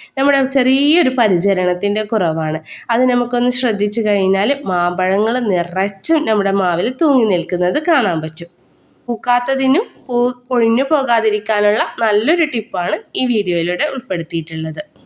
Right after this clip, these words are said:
ഞാനിവിടെ ജൈവ കീടനാശിനിയാണ് കൊടുക്കാറുള്ളത്. ജൈവ കീടനാശിനി തന്നെ കൊടുക്കാനാണ് എല്ലാവരും ശ്രദ്ധിക്കേണ്ടത്. കാരണം പുറത്തുനിന്ന് വാങ്ങുന്ന മാമ്പഴം രാസ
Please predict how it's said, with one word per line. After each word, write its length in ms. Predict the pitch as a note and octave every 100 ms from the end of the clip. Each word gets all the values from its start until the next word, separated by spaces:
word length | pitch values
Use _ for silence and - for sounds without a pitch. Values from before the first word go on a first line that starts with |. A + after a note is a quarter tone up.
| - _ _ _ -
ഞാനിവിടെ 320 | A#3 B3+ A3+ C#4 C#4
ജൈവ 200 | A3+ A3 A3+
കീടനാശിനിയാണ് 720 | B3 G#3 G#3 G#3 - A3+ G#3 A3 A3
കൊടുക്കാറുള്ളത്. 640 | F#3 G3 G3 F#3+ F3+ G#3+ B3
ജൈവ 200 | A3 G3 G3
കീടനാശിനി 560 | G#3 G#3 G#3+ A3 B3 A#3
തന്നെ 160 | A#3+ C4
കൊടുക്കാനാണ് 560 | B3 A#3 A3+ A3 A3 D4+ - -
എല്ലാവരും 360 | A#3 A#3 A3+ A#3+
ശ്രദ്ധിക്കേണ്ടത്. 600 | C4 G#3+ G#3+ A3 G#3 G3+ A3
കാരണം 260 | A3+ G3+ A#3 B3
പുറത്തുനിന്ന് 380 | G#3+ - A3+ A#3+
വാങ്ങുന്ന 300 | A#3 A3+ A3+ A3+
മാമ്പഴം 380 | G#3+ G#3+ C4 D#4+ A3
രാസ 200 | G3+